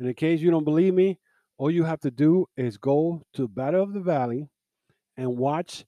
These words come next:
the I W G P women's match between Kairi Sane and Mercedes Moné. That match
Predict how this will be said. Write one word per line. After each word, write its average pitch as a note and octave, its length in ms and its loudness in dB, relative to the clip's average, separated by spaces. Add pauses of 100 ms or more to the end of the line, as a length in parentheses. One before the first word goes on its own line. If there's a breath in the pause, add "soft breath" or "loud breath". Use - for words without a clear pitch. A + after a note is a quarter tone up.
(140)
the C3 220 -6
I D#3 180 -4
W F3 260 0
G E3 220 -4
P D3 460 -4 (460)
women's C#3+ 440 0
match A2 380 -4
between B2 300 -6
Kairi F3 540 -4
Sane B2+ 460 0 (180)
and B2 300 -6 (260)
Mercedes B2+ 520 -8
Moné. A#2 420 -8 (720)
That C#3+ 240 -6
match C#3+ 400 -6